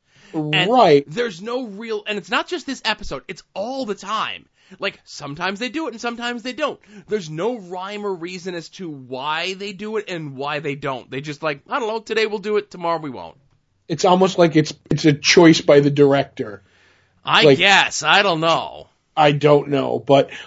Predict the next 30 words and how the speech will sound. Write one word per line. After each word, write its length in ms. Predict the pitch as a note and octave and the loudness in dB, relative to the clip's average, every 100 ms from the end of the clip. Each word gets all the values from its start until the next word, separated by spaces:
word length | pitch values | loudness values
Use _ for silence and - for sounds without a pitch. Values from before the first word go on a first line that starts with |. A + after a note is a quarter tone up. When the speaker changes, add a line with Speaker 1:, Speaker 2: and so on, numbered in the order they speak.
| - | -10
Speaker 2:
um, 440 | - D3+ C#3 C#3 C#3 | 2 4 4 2 2
also 380 | E3 E3+ E3+ F3 | 4 6 6 6
in 140 | E3 | 6
that 260 | D#3+ D#3+ D3+ | 6 4 4
we 180 | D#3 D3+ | 2 4
got, 420 | D3 D3 C#3+ C#3+ | 6 6 2 -2
uh, 160 | D3+ C#3 - - - | -4 -4 -6 -2 4
the 80 | |
one 220 | G3 C4+ E4+ | 6 6 4
thing 240 | E4+ D4+ | 2 4
that 100 | C4+ | 6
I 80 | G#3+ | 4
did 300 | D#3+ E3+ F#3 | 6 4 4
kinda 200 | G#3+ G#3 | 2 2
like 220 | G3 F#3 | 4 4
in 100 | F3 | 2
this 200 | F#3 E3+ | 0 0
is 120 | D#3 | 0
we 120 | D#3 | 2
got 220 | D#3+ D#3+ D#3+ | 4 4 4
to 80 | D#3 | -2
see 360 | - E3 D#3+ | -4 -4 -4
some 260 | D3+ D#3+ D3 | -4 -2 0
reoccurring, 580 | D3 D3+ D3 E3+ D#3 D3+ | 4 2 4 4 6 6
like, 140 | C#3 | 6
we 100 | C#3+ | 4
saw 220 | C#3+ C#3+ | 4 2
Peekaboo 640 | - F3 D#3 D#3 D#3 D#3 D3+ | 2 -2 0 4 6 8 6
again. 600 | D3 D3 D3 C#3+ C#3 C#3+ - - - - | 6 4 4 2 0 -4 -14 -20 -20 -6
Um, 500 | D3 C3+ C3+ B2+ B2+ | 0 4 4 2 -2